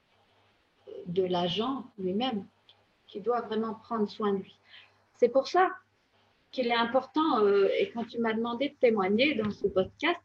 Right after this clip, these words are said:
il était vraiment important pour moi de témoigner dans ce sens-là, c'est que nous sommes les premières personnes à pouvoir prendre soin de nous, à pouvoir dire stop ou à pouvoir dire, euh, euh, non, non, là, un dossier en plus, ça sera trop pour moi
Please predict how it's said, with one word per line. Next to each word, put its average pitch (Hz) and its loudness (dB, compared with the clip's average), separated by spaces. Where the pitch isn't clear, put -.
il 247 4
était 233 4
vraiment 277 6
important 247 0
pour 226 -4
moi 262 2
de 233 0
témoigner 240 2
dans 233 0
ce - -10
sens-là, 233 -2
c'est 220 2
que 254 6
nous 247 -4
sommes 277 4
les 240 4
premières 254 2
personnes 220 0
à 202 4
pouvoir 226 -2
prendre 233 2
soin 220 0
de 190 2
nous, 196 2
à 190 4
pouvoir 214 0
dire 190 2
stop 214 2
ou 208 4
à 175 0
pouvoir 202 -2
dire, 202 2
euh, 180 4
euh, 170 -4
non, 196 -2
non, 220 2
là, 196 6
un 196 6
dossier 202 6
en 185 4
plus, 226 -4
ça 202 0
sera - -4
trop - 4
pour 180 -2
moi 196 2